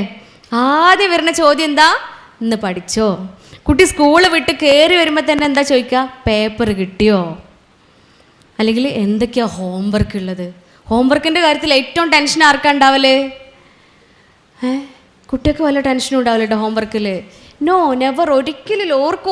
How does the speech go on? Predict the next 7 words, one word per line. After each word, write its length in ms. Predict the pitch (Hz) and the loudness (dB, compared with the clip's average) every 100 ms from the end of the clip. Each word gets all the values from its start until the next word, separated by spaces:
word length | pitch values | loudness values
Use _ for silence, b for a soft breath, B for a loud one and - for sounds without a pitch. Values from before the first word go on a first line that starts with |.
| 339 | -2
ഒരു 220 | 359 392 339 - | 0 0 -2 0
ടെൻഷനും 460 | 311 320 311 359 330 | 0 0 -2 0 2
ഹോംവർക്കിൻ്റെ 480 | 294 285 277 302 302 | 2 0 -2 -2 0
കാര്യത്തിൽ 300 | 269 262 269 254 | 0 0 -2 -2
ഉണ്ടാവില്ല. 300 | 226 220 185 B | 0 0 -2 B
പക്ഷെ 160 | B 285 262 | B 0 2
ഞായറാഴ്ച 500 | 233 247 277 285 | 2 2 0 0